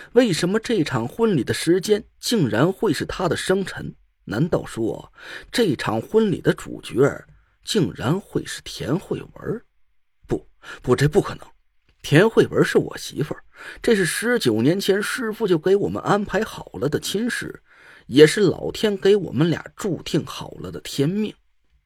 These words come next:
可是这个六月初六午时的时间，却又让我陷入了巨大的恐慌和不安之中。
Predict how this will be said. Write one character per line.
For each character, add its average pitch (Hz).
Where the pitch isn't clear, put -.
可 147
是 196
这 190
个 185
六 196
月 120
初 214
六 190
午 101
时 175
的 220
时 170
间， 208
却 233
又 240
让 175
我 127
陷 160
入 170
了 165
巨 156
大 156
的 131
恐 120
慌 180
和 175
不 170
安 147
之 175
中。 185